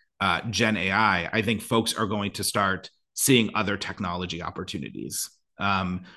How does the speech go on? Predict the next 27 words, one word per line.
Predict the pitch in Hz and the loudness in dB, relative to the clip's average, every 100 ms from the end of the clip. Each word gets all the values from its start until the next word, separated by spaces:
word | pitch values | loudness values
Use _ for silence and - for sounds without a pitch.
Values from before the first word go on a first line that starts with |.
| - | -10
ways | 90 117 120 101 | 2 6 6 4
that | 110 | 0
they | 110 | 2
can | 107 117 101 95 95 95 - _ | 2 2 2 2 0 -4 -10 _
make | 110 117 117 117 | 2 4 4 4
their | 113 | 0
processes | 101 - 95 - 98 - 98 95 - | 2 0 2 2 0 0 -2 -2 -2
more | 98 95 92 | -2 -2 -6
efficient, | - - 95 - 87 71 - - - - | -10 -8 -6 -4 -6 -8 -14 -20 -20 -14
ways | - 104 107 110 110 | 0 4 6 6 4
that | 113 101 | 0 2
they | 104 104 | 2 2
can | - 117 104 101 98 95 98 - | 0 0 2 2 2 0 -4 -4
ensure | - 127 123 - 147 143 135 | 0 2 4 4 6 8 8
that | 117 117 | 4 4
their | 117 | 2
human | 104 - 127 123 107 | 2 2 4 4 2
capital | - 113 110 104 98 90 | 2 2 2 2 0 0
is | 92 95 | -4 -2
being | 107 98 | -2 -2
spent | - 101 98 | -2 -2 -2
doing | 104 98 95 | -2 0 0
the | |
most | 95 90 - - | -2 -4 -8 -6
strategic, | - - 98 - 101 90 87 - - _ | -8 -6 -6 -4 -4 -4 -4 -8 -20 _
value-added | - 101 104 107 107 - 95 92 90 | -2 2 4 4 2 2 2 2 -2
tasks, | - 95 85 - - - - | 0 2 2 -2 -8 -12 -14